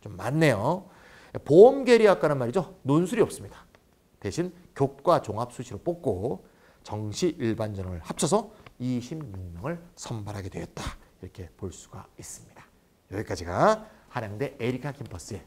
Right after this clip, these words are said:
문과 특성화학과 레인보우 세븐 중에서 쓰리였다. 이렇게 볼 수가 있습니다. 자, 오늘 말이죠. 꼭 진학만이 아니라 진로를 겸해서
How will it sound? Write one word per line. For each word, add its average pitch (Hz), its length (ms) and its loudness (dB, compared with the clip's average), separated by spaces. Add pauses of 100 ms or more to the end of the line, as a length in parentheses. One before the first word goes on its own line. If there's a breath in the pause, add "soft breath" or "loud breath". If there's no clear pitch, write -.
(100)
문과 196 480 -4
특성화학과 - 640 -12 (260 loud breath)
레인보우 104 600 -2 (140)
세븐 104 320 -6
중에서 90 360 -10 (120)
쓰리였다. 202 520 -8 (180)
이렇게 - 180 -20
볼 87 180 -20
수가 - 300 -20
있습니다. - 340 -20 (640 loud breath)
자, 123 100 0
오늘 185 200 2
말이죠. 143 460 2
꼭 - 260 0
진학만이 135 580 0
아니라 - 360 -14 (420)
진로를 135 800 -2
겸해서 92 520 -12